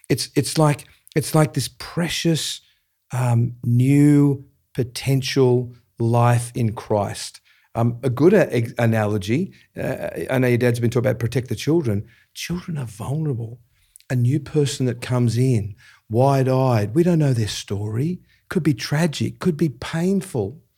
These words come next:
like most likely is. And so we have the honor and the privilege of looking after them. And, and so it's a,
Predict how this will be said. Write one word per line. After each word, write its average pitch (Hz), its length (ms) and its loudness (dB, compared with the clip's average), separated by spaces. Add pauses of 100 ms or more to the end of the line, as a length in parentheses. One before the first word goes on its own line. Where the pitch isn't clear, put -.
(120)
like 120 180 2
most 147 300 2
likely 170 480 2
is. 117 240 0 (440)
And 139 80 0
so 147 200 4
we 143 400 4
have 139 320 0
the 143 200 0 (140)
honor 151 520 -6 (760)
and - 160 -14
the - 80 -14
privilege - 840 -20 (140)
of 135 180 -8
looking 147 380 -2
after 139 400 -4
them. 120 320 -4 (680)
And, 131 320 0
and 131 100 0
so 127 420 2 (680)
it's 143 160 2
a, 135 80 4